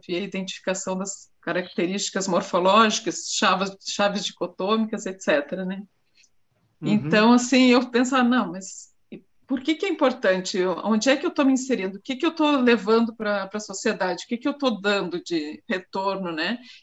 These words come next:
Speaker 1: E aí me parecia uma coisa desconectada. Eu digo, "Tem esse conhecimento, mas como é que eu levo isso?" Então, eu queria muito, assim, eu, eu, eu queria muito trabalhar na, em biotecnologia, né? Porque eu achava que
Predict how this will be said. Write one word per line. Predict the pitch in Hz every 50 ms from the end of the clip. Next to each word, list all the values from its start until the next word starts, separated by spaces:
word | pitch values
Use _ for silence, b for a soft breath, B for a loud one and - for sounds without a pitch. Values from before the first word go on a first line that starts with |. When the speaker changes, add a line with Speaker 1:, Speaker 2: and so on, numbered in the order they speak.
| B
Speaker 1:
E | - 202
aí | 233 262
me | 285 311 311
parecia | 311 302 269 285 - - 302
uma | 285 294 285 294
coisa | 302 285 285 302 262
desconectada. | - - - - 285 269 269 277 - - - 302 311 311 302 240 220
Eu | 214
digo, | 214 214 208 -
"Tem | - 254 240
esse | 277 254 -
conhecimento, | - 294 247 247 247 - - 233 233 240 277 330 359 - 302
mas | 302 294 294 -
como | - 254 240 247
é | 277
que | 262 311
eu | 302 285
levo | 262 240 240 208 208 226
isso?" | 202 180 180 180 - - - _ _ _ _ B B B B B
Então, | 220 - - 262 269
eu | 302
queria | - 320 247 302 302 311
muito, | 302 269 269 269 294 339 403 392 - 370
assim, | 349 - - 269 262
eu, | 262 262 240
eu, | - 214 208 214 226 226 240 247 - _ _ _ _ 233 - - -
eu | - 190 190 - _
queria | - 240 208 233 247
muito | 254 269 262 262
trabalhar | 294 269 262 262 240 226 220 240 277 311
na, | 311 285
em | 262 240 208 220 226 214
biotecnologia, | 247 247 247 247 233 240 233 220 220 220 233 220 - 175 165 165 165 156
né? | 160 175
Porque | 202 - _ -
eu | 220 220
achava | 220 220 - - 214 240 240 262
que | 254 - - 269 294